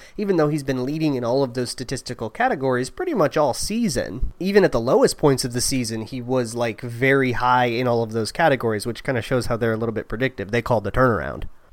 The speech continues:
But from, like, a subjective perspective, it doesn't feel like he is, you know, willing his team to victory in the same way that, like, Lamar Jackson and, and, and Russell Wilson have been. And maybe there's something to be said for rushing. You could perhaps measure that with, like, time to throw or something, you know, are they having, or time to scramble, you know, are they having to scramble around and run around?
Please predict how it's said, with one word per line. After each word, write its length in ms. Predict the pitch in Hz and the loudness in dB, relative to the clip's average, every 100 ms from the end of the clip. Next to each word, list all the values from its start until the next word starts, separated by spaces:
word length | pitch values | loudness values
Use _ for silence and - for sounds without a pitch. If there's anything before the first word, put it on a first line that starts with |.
| - | -4
But 200 | 170 - | -2 -2
from, 200 | - 190 | 0 2
like, 160 | 185 | 2
a 80 | 185 | 0
subjective 800 | - - 180 156 175 - 170 156 | -2 -2 -2 -2 -4 -2 -4 -4
perspective, 640 | - 151 - 269 269 165 151 | -6 -6 -6 -8 -4 -2 -2
it 80 | 160 | -2
doesn't 320 | 175 170 - | 0 -2 -4
feel 520 | - - 165 175 160 | -16 -10 -2 2 2
like 260 | 143 123 - | 0 -4 -10
he 260 | 160 156 | -6 -4
is, 140 | 139 131 | -2 -2
you 80 | |
know, 80 | 139 | -4
willing 420 | 127 131 156 151 139 | -2 -2 0 0 -2
his 200 | 147 - | -4 -2
team 200 | 143 135 | -2 -2
to 60 | |
victory 460 | 127 131 131 123 117 - - | -2 -4 -2 -4 -4 -10 -10
in 120 | - 151 | -2 -2
the 80 | |
same 300 | 131 151 143 | 0 0 0
way 140 | 139 139 | 0 0
that, 140 | 131 | 0
like, 180 | 131 135 | -2 -4
Lamar 240 | 127 123 | -6 -6
Jackson 400 | 120 120 117 135 | -4 -6 -2 -4
and, 180 | 120 120 | -4 -6
and, 300 | - 123 117 | -8 -8 -8
and 240 | 113 120 117 | -8 -8 -4
Russell 320 | 113 - 120 | -6 -4 -4
Wilson 360 | 143 147 131 | -4 -4 -4
have 380 | 113 180 180 135 | -4 -2 -2 -2
been. 280 | 110 60 78 - - - | -6 -8 -10 -16 -12 0
And 160 | 170 | 2
maybe 180 | 156 151 | 2 2
there's 220 | 147 147 | 2 0
something 260 | 139 127 135 | -2 -4 -4
to 60 | |
be 100 | 127 | -6
said 240 | 127 120 110 | -6 -6 -6
for 120 | 117 | -4
rushing. 360 | 190 233 190 170 | 0 2 2 0
You 80 | |
could 200 | 123 120 | -2 -8
perhaps 400 | 117 107 117 - | -8 -4 -4 -4
measure 240 | 131 123 123 | -4 -4 -2
that 160 | 113 | -2
with, 100 | 104 | -4
like, 160 | 110 101 | -8 -4
time 220 | - 123 | -4 -4
to 80 | 101 | -8
throw 240 | - 160 | -4 0
or 100 | 170 | 2
something, 340 | 160 156 147 151 | 0 -2 -2 -2
you 80 | 143 | -2
know, 120 | 135 | -2
are 100 | 110 | -2
they 140 | 117 | -2
having, 320 | 123 123 120 | -2 -2 -4
or 100 | 110 | -6
time 200 | 110 120 | -6 -6
to 60 | 110 | -6
scramble, 480 | - 180 185 165 156 | -6 0 0 2 0
you 60 | |
know, 80 | 135 | -2
are 80 | 113 | -2
they 80 | 127 | -2
having 220 | 127 123 | -2 -4
to 60 | 120 | -8
scramble 360 | - 127 123 | -4 -4 -2
around 300 | 123 123 123 | 0 0 0
and 100 | 117 | -2
run 140 | 123 123 | -2 -2
around? 340 | 117 117 117 | -2 -4 -6